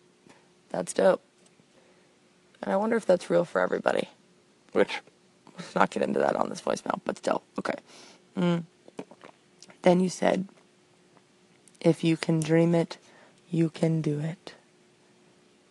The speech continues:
Also pretty cool. The last thing is, "It's kind of fun to do the impossible." I don't know what accent I'm giving you,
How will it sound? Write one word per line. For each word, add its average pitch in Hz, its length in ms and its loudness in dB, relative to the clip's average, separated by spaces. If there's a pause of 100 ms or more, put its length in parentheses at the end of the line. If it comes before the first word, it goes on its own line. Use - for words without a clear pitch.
(460)
Also 190 280 -2
pretty - 280 -6
cool. - 260 -2 (920)
The 180 100 8
last 170 280 6
thing 190 180 -4
is, 98 300 -4 (120)
"It's - 180 -8
kind 190 340 4
of 185 80 0
fun 226 400 0
to 190 160 -4
do - 180 -2
the 175 200 -2
impossible." 185 720 -4 (600)
I 165 40 4
don't 170 100 4
know 170 160 4
what 139 340 0
accent - 440 0
I'm - 100 -4
giving - 300 2
you, 71 200 0